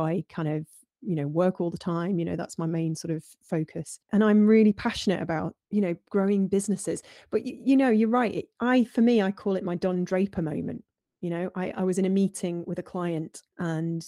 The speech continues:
they were talking about something and I just looked out the window and I just thought, "What am I doing? What am I doing?" And that was, ridiculous as it sounds, that was about five or six years ago.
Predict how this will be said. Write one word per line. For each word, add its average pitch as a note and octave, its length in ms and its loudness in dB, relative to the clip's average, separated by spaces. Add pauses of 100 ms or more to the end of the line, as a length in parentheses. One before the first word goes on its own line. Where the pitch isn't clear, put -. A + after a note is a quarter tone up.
(100)
they F3 160 0
were E3+ 440 -4
talking G3+ 280 0
about E3 200 -6
something - 560 -8 (140)
and F3+ 120 -4
I F#3+ 80 -4
just - 180 -10
looked A#3+ 200 -4
out G3+ 160 -2
the F#3+ 180 0
window F#3+ 320 4 (840)
and G#3 100 -6
I A#3 40 -2
just - 220 -12
thought, G3+ 180 -8
"What C4 120 -6
am D#4 60 -8
I D#4 60 -6
doing? D4+ 440 -4 (460)
What C4 160 -6
am C#4+ 100 6
I A#3 60 8
doing?" B3 360 2
And G3 100 2
that C4+ 120 2
was, C#4 180 0 (360)
ridiculous B3 580 0 (200)
as G#3 100 2
it G#3+ 140 4
sounds, F3 420 0
that A3 140 0
was A3 120 2
about F#3 320 -2
five F3+ 400 -2
or F3 80 -2
six - 300 -8
years A#3+ 220 2
ago. - 260 -6